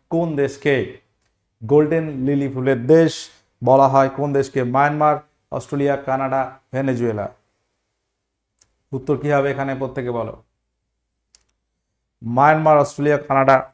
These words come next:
নাকি ভেনেজুয়েলা? তাকে বলা হয় land of golden lilies। সঠিক উত্তর এখানে কি হবে?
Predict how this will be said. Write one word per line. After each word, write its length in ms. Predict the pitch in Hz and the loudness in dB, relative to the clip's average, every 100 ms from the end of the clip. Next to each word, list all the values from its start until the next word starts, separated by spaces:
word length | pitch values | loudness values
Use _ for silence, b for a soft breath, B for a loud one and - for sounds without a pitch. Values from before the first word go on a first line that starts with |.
| - | -8
নাকি 200 | 131 127 | -6 -4
ভেনেজুয়েলা? 600 | 127 131 120 120 110 101 - _ _ _ | -4 -6 -6 -6 -6 -10 -14 _ _ _
তাকে 220 | 127 127 127 | -8 -6 -4
বলা 200 | 131 131 | -2 0
হয় 280 | 139 143 - - _ _ _ 113 | 4 2 0 -16 _ _ _ -6
land 300 | 120 139 135 | 0 0 0
of 280 | 131 113 135 | -2 -2 0
golden 360 | 139 139 139 135 _ - | 0 0 -4 -10 _ -12
lilies। 500 | 117 131 131 120 73 - _ _ _ _ _ _ _ _ _ _ _ _ _ _ _ _ _ _ _ _ _ _ _ _ _ _ _ _ _ _ _ _ _ _ _ _ _ _ _ _ _ _ _ _ _ _ | -6 -4 -4 -6 -10 -18 _ _ _ _ _ _ _ _ _ _ _ _ _ _ _ _ _ _ _ _ _ _ _ _ _ _ _ _ _ _ _ _ _ _ _ _ _ _ _ _ _ _ _ _ _ _
সঠিক 360 | - 135 135 | -6 -4 -4
উত্তর 260 | 135 135 135 | -6 -4 -4
এখানে 260 | 131 127 131 | -2 -4 -6
কি 200 | 160 156 | -4 -2
হবে? 460 | 151 160 165 - | 4 4 4 0